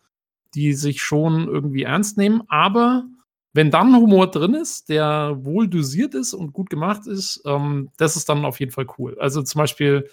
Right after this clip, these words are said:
ich find halt, also es gibt halt Sprüche aus so Spielen, die sich eigentlich ernst nehmen, wie halt gerade Rollenspiele. Bei Rollenspielen sieht man es relativ häufig, ja, Mass Effect, äh,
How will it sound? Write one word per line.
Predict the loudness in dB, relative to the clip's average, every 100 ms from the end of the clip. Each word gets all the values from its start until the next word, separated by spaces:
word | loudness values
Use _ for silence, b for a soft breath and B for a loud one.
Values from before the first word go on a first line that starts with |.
| B _ -18
ich | -2
find | 0
halt, | 4 2 2
also | -2 -2 0 -2 -6 _ _ _ _ _
es | -16 -4
gibt | -4 0
halt | 0 0 -6 _ _ -14
Sprüche | -12 -6 -6 0 0
aus | 0 -2 -2 -6 -10 -12 -12 -2
so | 0 2 0 -2 -6 -10
Spielen, | -12 -6 -4
die | -4
sich | -4 -4
eigentlich | -4 -2
ernst | -2 -2 -4
nehmen, | -6
wie | -4 -4 -2
halt | -2 0
gerade | 2 2
Rollenspiele. | 4 4 2 0 -4 -2
Bei | -2
Rollenspielen | -2 -4 -4 -8
sieht | -6
man |
es | -6
relativ | -6 -6 -8 -8
häufig, | -10 -8 -10
ja, | -8 -6
Mass | -4 -4 -4
Effect, | -6 -4 -4 -4 -10
äh, | -8 -6